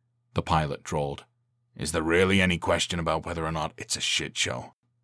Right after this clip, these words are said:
McCall sighed and shook his head. "From your mouth to God's ears," he muttered, and then pointed to a nearby soldier. "He'll have your flight plan for you.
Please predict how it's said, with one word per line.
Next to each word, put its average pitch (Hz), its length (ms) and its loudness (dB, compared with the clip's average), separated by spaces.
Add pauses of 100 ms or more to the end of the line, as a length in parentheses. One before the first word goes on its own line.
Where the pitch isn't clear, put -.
(760)
McCall 101 420 6
sighed 87 500 2
and 85 200 -4
shook - 240 -4
his 90 140 -4
head. 78 240 -10 (1000)
"From 113 220 8
your 120 120 10
mouth 117 380 8
to 113 100 0
God's 107 440 2
ears," 92 460 2 (300)
he - 140 -6
muttered, 76 380 -4 (480)
and 98 100 8
then 104 160 8
pointed 95 440 4
to 92 100 0
a 87 40 4
nearby 87 380 2
soldier. 78 480 -2 (680)
"He'll 120 160 8
have 123 200 6
your 117 120 6
flight 113 320 4
plan 90 240 0
for 82 200 -2
you. 78 140 -4